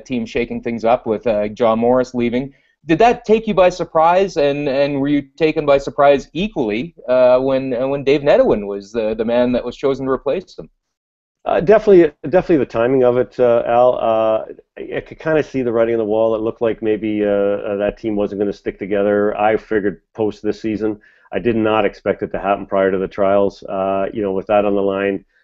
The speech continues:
Speaker 2: obviously, uh, it just wasn't gonna work out for the guys, for them to,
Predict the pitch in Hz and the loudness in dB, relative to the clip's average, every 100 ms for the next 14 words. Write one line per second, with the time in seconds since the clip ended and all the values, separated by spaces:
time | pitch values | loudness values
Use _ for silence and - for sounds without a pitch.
0 | _ - 104 113 - 107 107 107 104 101 | _ -4 0 0 -2 -2 0 2 2 4
1 | 101 104 101 98 98 107 101 101 98 95 | 2 0 -2 -6 -4 -4 -2 -2 -2 0
2 | 104 101 98 95 90 90 - 92 95 92 | -2 -2 -4 -2 -2 -4 -6 -6 -4 -2
3 | 95 92 | -2 -4